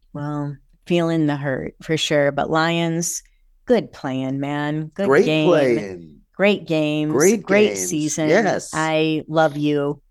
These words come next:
Speaker 1: I love Detroit Lions.
Speaker 2: Yeah,
Speaker 1: I
Speaker 2: they,
Speaker 1: always will.
Speaker 2: they
Speaker 1: I
Speaker 2: should
Speaker 1: will
Speaker 2: be very
Speaker 1: always
Speaker 2: proud
Speaker 1: love
Speaker 2: of
Speaker 1: you,
Speaker 2: themselves.
Speaker 1: Detroit Lions.
Speaker 2: The Lions should be very proud of themselves.
Speaker 1: Yeah.
Speaker 2: They had a
Speaker 1: Yeah.
Speaker 2: really epic season.
Speaker 1: Mm-hmm.
Speaker 2: They showed themselves to be true contenders. Really, they're no longer the joke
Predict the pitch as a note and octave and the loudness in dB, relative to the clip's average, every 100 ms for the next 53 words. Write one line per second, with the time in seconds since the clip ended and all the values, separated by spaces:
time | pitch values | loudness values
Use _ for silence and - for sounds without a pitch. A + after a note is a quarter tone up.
0 | _ D#3 D3+ D3+ D3 C#3+ D3 - C#3+ - | _ -4 -2 0 -2 -2 -6 -4 -6 -4
1 | C#3 C#3 C#3 C#3 C#3+ C#3+ E3 D3+ D3+ D3 | -4 -4 -4 -4 -2 -4 -2 0 0 0
2 | D3 D3 C#3 C#3 C#3+ C#3 C3 F3 F#3+ C#3+ | 0 -2 -2 -4 -2 -2 0 2 4 4
3 | E3 E3 F3+ G#3+ C3 C3+ D3+ C#3+ D3 C#3+ | 2 4 4 2 2 2 2 0 -4 -8
4 | D#3 D#3 D3 D#3 D#3 C#3 C#3+ D3 D3 D#3 | -8 -8 -6 -2 -2 0 -2 -2 -4 -4
5 | D#3 - G2 A#2+ C#3 E3 F3+ E3+ C3+ A#2+ | -4 -4 2 2 4 4 2 0 0 0
6 | G#2 B2 B2 - G#2+ G2 F#2+ E2+ E2+ - | 2 4 4 2 0 2 0 -6 -8 -8
7 | D#2+ E2 F2 G#2+ G#2 G2+ F#2+ G#2+ D3+ E3+ | -6 -4 -2 -2 0 0 0 2 6 8
8 | D#3+ B2+ - A#2 - F#2+ F2+ F2 F#2+ C#3+ | 6 4 0 -2 -4 -6 -4 -4 -4 -4
9 | D3 D#3 D3+ D3+ C#3 B2 B2 A#2+ A#2+ - | -6 -4 -2 0 4 6 8 6 2 -2
10 | - C#3 C#3+ C#3+ C3+ C3+ A#2+ A#2+ - G#2+ | 2 2 2 -2 -2 0 0 0 -6 -4
11 | G#2 G2+ - A#2+ D3 F3 B2 G2+ F2 - | -4 -6 -2 4 4 4 0 0 -4 -8
12 | D#2 E2 F#2 - - E2+ A#2 D3 G#2+ F#2 | -10 -8 -8 -10 -12 0 4 4 4 0
13 | F#2 F#2+ A2+ D3 C3+ A#2+ A#2+ A2+ A2+ G2 | -2 2 4 4 4 2 0 2 0 0
14 | - - F#2+ G#2+ G#2+ | -6 0 2 2 -2